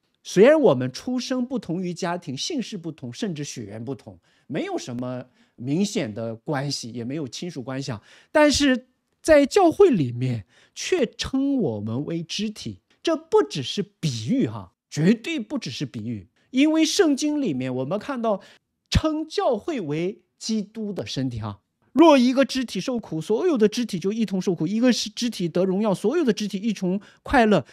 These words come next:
你们就是基督的身子。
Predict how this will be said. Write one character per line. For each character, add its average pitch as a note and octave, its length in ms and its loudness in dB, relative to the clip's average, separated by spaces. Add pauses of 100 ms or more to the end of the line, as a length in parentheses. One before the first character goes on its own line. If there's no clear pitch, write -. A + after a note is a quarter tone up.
(120)
你 F#3+ 260 6
们 G3 340 8
就 E4 180 0
是 A#3+ 200 -4
基 A#3+ 240 -10
督 B3 180 -14
的 G#3 160 -12
身 D#3+ 340 -6
子。 B2 260 -12